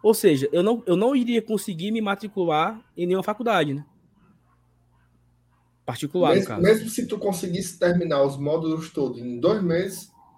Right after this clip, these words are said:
Speaker 2: tu só podia pegar o certificado em agosto.
Speaker 1: Se eu fosse de maior.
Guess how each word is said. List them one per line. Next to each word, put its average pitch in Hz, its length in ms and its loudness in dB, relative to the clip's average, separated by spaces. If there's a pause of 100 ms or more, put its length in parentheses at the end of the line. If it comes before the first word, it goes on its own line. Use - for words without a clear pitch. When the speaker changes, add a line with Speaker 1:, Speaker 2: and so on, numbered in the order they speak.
(260)
Speaker 2:
tu - 80 -18
só 170 180 0
podia 165 240 2
pegar 156 240 0
o 151 40 -6
certificado 160 580 -4
em 180 60 0
agosto. - 360 -6 (840)
Speaker 1:
Se - 180 -2
eu 202 80 2
fosse 202 240 0
de 208 40 -6
maior. 226 420 -4